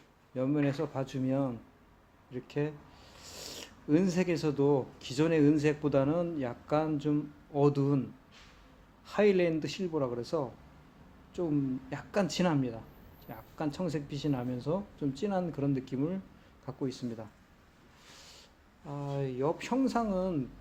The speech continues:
도어 쪽은, 아, 기존에 있던 큐엠 쓰리랑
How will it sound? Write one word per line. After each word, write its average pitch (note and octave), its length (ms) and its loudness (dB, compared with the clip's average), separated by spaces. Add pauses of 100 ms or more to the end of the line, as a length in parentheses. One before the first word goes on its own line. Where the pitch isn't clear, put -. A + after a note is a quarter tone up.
도어 F3+ 320 2
쪽은, F3 1080 0 (500)
아, A#2 240 -6
기존에 D#3 460 2
있던 D3 520 2 (1080)
큐엠 C3+ 640 0 (580)
쓰리랑 D#3 920 0